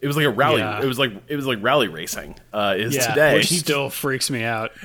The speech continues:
Speaker 1: It freaks me out. In rally racing, it's dangerous enough, but, like, the idea that that's how it used to be in F one, that everyone was just cool with the fact that you'd be barreling along, like, a forested road in an open wheel race car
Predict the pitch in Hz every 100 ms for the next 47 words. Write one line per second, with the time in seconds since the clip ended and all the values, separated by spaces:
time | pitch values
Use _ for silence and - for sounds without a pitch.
0 | - 208 214 262 233 214 190 190 185 165
1 | 143 147 180 185 190 190 208 156 - 127
2 | 127 120 107 117 156 - - 127 127 120
3 | 117 110 - - 131 123 120 113 110 147
4 | 160 117 113 113 - 123 98 110 113 113
5 | 110 98 92 87 90 107 123 - 110 98
6 | 95 - _ _ _ _ _ _ _ _
7 | _ _ _ _ - 143 165 175 143 131
8 | - - 127 165 170 113 107 113 117 127
9 | 127 107 101 101 113 113 110 101 95 98
10 | 104 107 110 - 98 98 101 - _ -
11 | 123 - 113 113 123 - 123 95 92 95
12 | 104 113 101 110 101 101 101 113 107 107
13 | 95 85 95 - 127 123 127 135